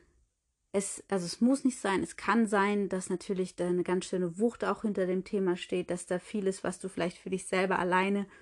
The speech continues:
gar nicht so sehen kannst. Also wir alle <laughs> haben unsere blinden Flecken und kommen da alleine gar nicht ran. Und um nachhaltig da wirklich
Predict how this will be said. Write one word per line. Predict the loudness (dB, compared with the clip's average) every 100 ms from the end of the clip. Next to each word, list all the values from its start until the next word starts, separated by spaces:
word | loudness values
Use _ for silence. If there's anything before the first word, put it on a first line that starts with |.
| -20 -20 _ _ _ -6
gar | 2 4
nicht | 2
so | 0
sehen | 4 6 6
kannst. | 4 2 2 -2
Also | -6 -6 -2
wir | 0
alle | 2 0 2
<laughs> |
haben | 0 0 0 2
unsere | 2 0 -2
blinden | 0 0 4 4 2 -4
Flecken | 0 -2 0 -4 -6 -14 -20 -20 -8
und | -6
kommen | 0 2 4
da | 2
alleine | 2 2 2 0
gar | 0
nicht | 0 -2 0
ran. | 2 2 -2 -10 -20 -20 _
Und | -2 0 -2 -6 -2
um | 2
nachhaltig | 4 4 2 -2 -2 -4 -6
da | -4
wirklich | -4 -4 -2 -4 -6